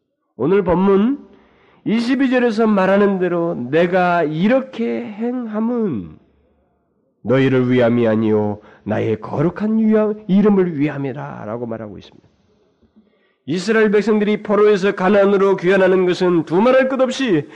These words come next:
그들에게도 유익이고 그들을 위하는 것이라고 얼마든지 말할 수 있습니다. 그렇죠?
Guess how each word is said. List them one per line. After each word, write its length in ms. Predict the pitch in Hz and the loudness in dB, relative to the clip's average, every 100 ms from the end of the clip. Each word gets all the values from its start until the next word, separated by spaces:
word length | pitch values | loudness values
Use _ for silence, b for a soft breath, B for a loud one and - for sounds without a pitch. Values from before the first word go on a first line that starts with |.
| B B | B B
그들에게도 640 | 170 175 175 156 160 160 | -2 0 0 0 0 0
유익이고 920 | 143 202 269 254 262 240 262 269 311 - B | 0 2 2 2 0 -2 0 0 -2 -6 B
그들을 440 | 196 170 170 165 | -2 0 2 2
위하는 380 | 156 233 311 311 | 2 2 4 4
것이라고 380 | 302 294 269 247 | 2 0 0 2
얼마든지 460 | 240 339 370 320 339 | 4 4 2 2 2
말할 220 | 320 320 | 0 -2
수 140 | - | -6
있습니다. 340 | 240 - - - | -12 -16 -20 -10
그렇죠? 380 | 196 214 330 | -8 -6 -8